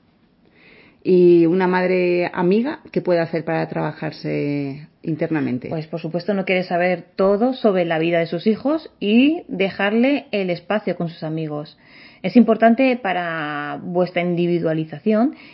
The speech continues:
Speaker 2: que discutáis, que opinéis distinto y que haya secretos. Tu hijo tampoco tiene que saber todo sobre ti y tus amigas.
Speaker 1: Ni tu pareja,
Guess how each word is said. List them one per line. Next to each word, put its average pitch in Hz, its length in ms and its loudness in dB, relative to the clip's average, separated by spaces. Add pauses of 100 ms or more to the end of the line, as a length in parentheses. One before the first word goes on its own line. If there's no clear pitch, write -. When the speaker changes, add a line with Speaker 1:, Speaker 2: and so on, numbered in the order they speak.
(160)
Speaker 2:
que 175 160 -2
discutáis, 160 800 -2
que 196 160 4
opinéis 180 340 -2
distinto 240 680 4
y 175 360 -2
que 156 100 -6
haya 170 160 -4
secretos. 170 600 -8 (180)
Tu 220 80 2
hijo 233 240 4
tampoco 196 460 0
tiene 185 200 -2
que 180 80 -2
saber 175 420 -2
todo 180 280 2
sobre 160 300 -4
ti 170 420 -4
y 165 120 -6
tus 156 180 -12
amigas. 147 460 -12 (440)
Speaker 1:
Ni 160 360 6
tu 151 160 -4
pareja, 143 440 -6